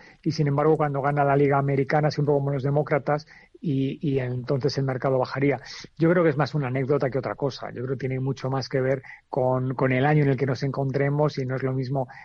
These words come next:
que gane la Nacional o la Americana en un año preelectoral que en un año postelectoral o en una crisis, ¿no? Pero sí, sí, tiene, tiene su gracia que, que acierten un setenta por ciento, que es una fiabilidad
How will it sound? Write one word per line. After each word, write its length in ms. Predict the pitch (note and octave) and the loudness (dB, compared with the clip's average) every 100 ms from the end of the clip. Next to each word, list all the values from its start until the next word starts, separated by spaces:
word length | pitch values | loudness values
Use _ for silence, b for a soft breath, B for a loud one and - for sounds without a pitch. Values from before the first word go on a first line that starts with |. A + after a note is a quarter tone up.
| B | B
que 140 | - C3+ | -2 0
gane 280 | C#3 C3+ | 2 2
la 100 | C3 | 2
Nacional 300 | C3 - C#3 | 0 0 2
o 40 | C#3 | 2
la 60 | |
Americana 460 | C3+ C3 B2+ C#3+ C3+ | 2 0 0 0 0
en 60 | C3+ | -2
un 120 | C3+ | -2
año 220 | C3+ C3 | -2 -2
preelectoral 760 | C3 C3+ C3 B2+ - B2+ C#3 C3+ | -2 0 0 -2 -2 0 2 0
que 80 | |
en 60 | B2+ | -2
un 60 | C3+ | -6
año 100 | C3 | -4
postelectoral 800 | - C3+ C3 - B2+ C3 C#3 B2+ | -4 -2 -4 -4 -2 0 2 0
o 220 | A#2+ B2 | -4 -8
en 60 | |
una 200 | A#2+ A#2+ | -8 -8
crisis, 380 | A#2+ C3+ - A#2 | -6 -6 -6 -8
¿no? 80 | C#3 B B - | -12 B B -10
Pero 160 | - B2+ | -4 0
sí, 140 | D3 | 2
sí, 140 | B2+ B2 | 2 2
tiene, 300 | C#3 C#3 C3+ | 2 2 2
tiene 220 | C3+ C3+ | 0 0
su 120 | C#3+ | 0
gracia 380 | C3+ C3 D#3 C#3 | 0 0 0 0
que, 220 | C3+ A#2+ | 0 -2
que 120 | - | -4
acierten 380 | A#2 - B2 B2 | -6 -4 -4 -4
un 120 | B2 | -4
setenta 340 | - B2+ A#2+ A#2+ | -6 -6 -4 -2
por 160 | B2+ | -4
ciento, 280 | A#2+ B2 D3 | -4 -4 -4
que 80 | B2 | -4
es 100 | G#2+ | -6
una 120 | A#2+ | -6
fiabilidad 460 | - A#2+ A2+ A#2 | -4 -4 -4 -4